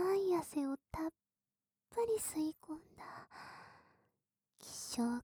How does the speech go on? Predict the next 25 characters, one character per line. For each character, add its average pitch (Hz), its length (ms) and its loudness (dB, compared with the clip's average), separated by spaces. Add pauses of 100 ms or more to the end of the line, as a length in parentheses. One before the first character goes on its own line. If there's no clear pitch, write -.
価 - 160 0
値 - 180 -6
マ 240 200 0
ッ 311 60 -2 (100)
ク - 100 -12
ス - 220 -4
の 254 300 -2 (520)
本 269 480 2
物 277 320 2
体 285 360 -4
操 339 380 2
服 - 400 0
コ 415 180 -2
ス - 200 -6 (760)
で 381 240 4
す。 - 240 -10 (1000)
今 240 300 4
ま 262 160 2
で 240 140 0
の 196 100 -2
写 214 180 0
真 226 320 -2
の 247 120 0
中 247 320 -2
で 196 200 -4